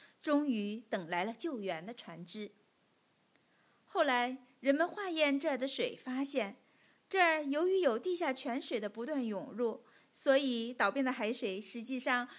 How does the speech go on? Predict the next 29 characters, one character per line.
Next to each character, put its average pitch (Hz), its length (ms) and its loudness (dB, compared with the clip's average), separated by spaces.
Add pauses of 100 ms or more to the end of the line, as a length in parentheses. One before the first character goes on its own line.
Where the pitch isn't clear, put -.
(100)
全 240 320 0
是 320 300 -4
可 302 340 -4
口 262 220 -4
的 185 80 -8
泉 190 320 -8
水。 - 320 -6 (1200)
谁 - 260 4
都 440 140 -6
知 247 180 -2
道 214 300 2
海 214 240 -6
水 202 160 -6
是 - 160 -8
咸 180 420 -6
的， - 180 -10 (600)
根 269 180 6
本 208 160 -2
不 208 140 -8
能 190 160 -6
饮 202 300 -10
用， 185 240 -8 (360)
这 247 140 -2
是 240 140 -4
基 330 180 0
本 254 160 2
的 170 80 -10
常 185 320 -6
识。 - 300 -10